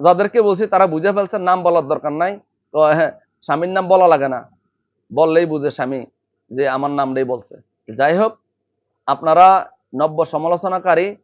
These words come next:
আর কিছু প্রতারক চক্রের, এ, যারা হোতা, অনেকে গোপনীয়তা নিয়ে এতদিন ছিলেন, যে আপনারা প্রতারক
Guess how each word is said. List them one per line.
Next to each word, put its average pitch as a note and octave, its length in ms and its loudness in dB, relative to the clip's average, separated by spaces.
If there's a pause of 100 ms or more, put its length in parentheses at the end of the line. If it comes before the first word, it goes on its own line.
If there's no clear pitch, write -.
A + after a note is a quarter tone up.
(240)
আর C3 240 0
কিছু D#3+ 240 -12
প্রতারক F3 400 0 (100)
চক্রের, D#3+ 320 -2 (440)
এ, C#3 260 2
যারা D#3+ 240 2
হোতা, E3+ 300 -2
অনেকে E3+ 320 -2
গোপনীয়তা E3+ 600 -2
নিয়ে D3 120 -4
এতদিন C#3 320 -6
ছিলেন, F#3 460 0 (320)
যে C#3+ 200 -2
আপনারা D3 380 -2
প্রতারক F#3+ 420 -2